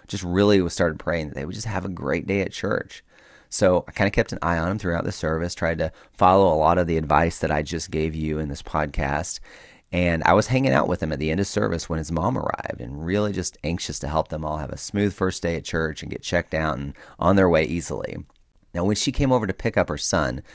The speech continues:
she asked him two questions that I knew would probably determine whether or not they came back to church for a second time. Here's what she said. She said, "Did you have fun? And do you wanna come back?"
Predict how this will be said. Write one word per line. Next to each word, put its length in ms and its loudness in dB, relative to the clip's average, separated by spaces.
she 240 0
asked 260 0
him 120 -4
two 260 -4
questions 640 -4
that 120 -2
I 140 0
knew 600 -4
would 280 -8
probably 360 2
determine 600 -2
whether 320 2
or 120 -2
not 420 -2
they 80 -10
came 260 -2
back 200 -4
to 80 -10
church 240 -10
for 120 -10
a 60 -8
second 360 -8
time. 440 -12
Here's 160 2
what 120 2
she 120 -2
said. 400 -4
She 140 -8
said, 420 -2
"Did 160 -8
you 60 -6
have 160 -6
fun? 360 -2
And 140 -4
do 80 -4
you 100 -2
wanna 240 -4
come 200 -8
back?" 420 -8